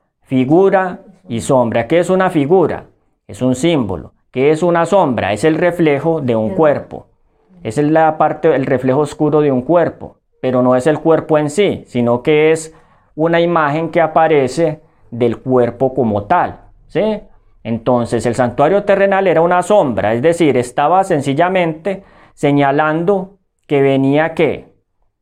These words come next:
Que venía otro santuario.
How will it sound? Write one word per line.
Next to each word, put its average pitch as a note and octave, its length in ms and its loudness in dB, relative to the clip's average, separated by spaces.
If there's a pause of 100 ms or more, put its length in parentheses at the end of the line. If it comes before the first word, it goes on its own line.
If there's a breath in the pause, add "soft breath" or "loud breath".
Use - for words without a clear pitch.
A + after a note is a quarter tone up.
(380)
Que B2+ 120 -2
venía C3 460 2
otro D#3+ 380 2
santuario. B2+ 760 -2